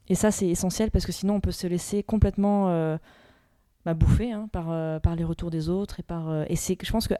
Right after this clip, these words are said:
ac-, recevoir des retours et être capable de réécrire, c'est quelque chose qui s'apprend autant que l'écriture de scénario. Euh, mais je pense qu'on n'écrit jamais vraiment seul, en fait. Enfin, moi, je me dis pas, souvent, déjà, quand je fais lire, c'est que j'ai besoin.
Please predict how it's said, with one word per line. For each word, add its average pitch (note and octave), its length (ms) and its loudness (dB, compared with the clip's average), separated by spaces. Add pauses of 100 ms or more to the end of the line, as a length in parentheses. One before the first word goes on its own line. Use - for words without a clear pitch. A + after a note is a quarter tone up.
(120)
ac-, - 240 2 (120)
recevoir G#3+ 480 4
des G3+ 120 4
retours G3 400 2
et F3 80 0
être E3+ 80 -6
capable F#3+ 260 0
de F#3 60 2
réécrire, F#3 480 0
c'est G3+ 100 -4
quelque F3 140 -10
chose A3 100 -2
qui - 80 -6
s'apprend - 460 0
autant A3 340 -2 (840)
que A#3 100 2
l'écriture G#3 360 -2
de F#3+ 60 -6
scénario. F#3 560 -2
Euh, E3+ 300 -4
mais F3 80 2
je - 60 0
pense - 180 6
qu'on G3+ 80 0
n'écrit F3 260 -4
jamais E3+ 220 -2
vraiment E3 240 -4
seul, F#3+ 240 -4
en F3 40 -4
fait. - 280 -10 (500)
Enfin, F3 120 2
moi, F#3+ 100 10
je G#3 80 4
me F#3+ 80 6
dis F3 120 -2
pas, G#3 320 4
souvent, G#3+ 280 4
déjà, G3 200 2
quand G3 120 -2
je F3 100 -4
fais F#3+ 80 -2
lire, G3 240 0
c'est F#3+ 80 -8
que E3+ 80 -6
j'ai E3 60 -4
besoin. E3 360 2